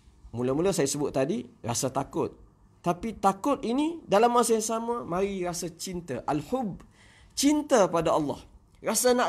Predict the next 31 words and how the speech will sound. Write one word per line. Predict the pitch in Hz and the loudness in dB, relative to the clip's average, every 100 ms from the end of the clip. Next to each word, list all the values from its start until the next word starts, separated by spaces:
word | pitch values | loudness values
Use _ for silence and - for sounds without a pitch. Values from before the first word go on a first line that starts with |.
| 247 | 4
rapat | 247 226 135 | 6 4 4
dengan | 185 180 | 0 -2
Tuhan. | 175 147 117 | -2 -4 -4
Walaupun | - 214 233 226 208 | -2 2 2 2 0
Tuhan | 214 220 220 | 0 0 0
ma-, | 214 214 214 - | 0 0 -2 -4
Maha | 196 214 - | -2 2 2
Agung, | 202 196 214 - | 4 4 2 2
menakutkan, | 165 196 208 208 262 233 - 202 262 - - - - - | 4 4 2 0 -2 -2 2 2 2 -4 -18 -20 -20 -10
Tuhan | - 226 220 | -2 0 0
ni | 226 | 0
menakutkan | 208 226 233 233 240 - 233 | -2 0 -2 -2 -4 0 2
dengan | 196 202 202 | 2 0 0
kuasa | 202 202 220 214 | 0 0 0 0
dia, | 262 - - - - | -2 -8 -14 -18 -6
tapi | 196 196 | -4 0
dalam | 202 202 | 4 4
masa | 196 190 196 | 4 0 -4
sama | 196 | -4
kita | 190 185 185 | -6 -6 -4
tak | - | -2
lari. | 196 185 151 104 - _ - | 0 0 0 -4 -16 _ -2
Tak | 180 | 2
boleh | 160 247 254 | 4 6 6
lari. | 240 254 202 139 | 6 4 2 0
Lari | 165 220 247 220 | 2 2 0 -6
pun | 196 320 349 | -4 -6 -4
nak | 349 147 | -2 -2
pergi | 175 185 | -2 -4
ke | 214 | -4
mana? | 262 | -4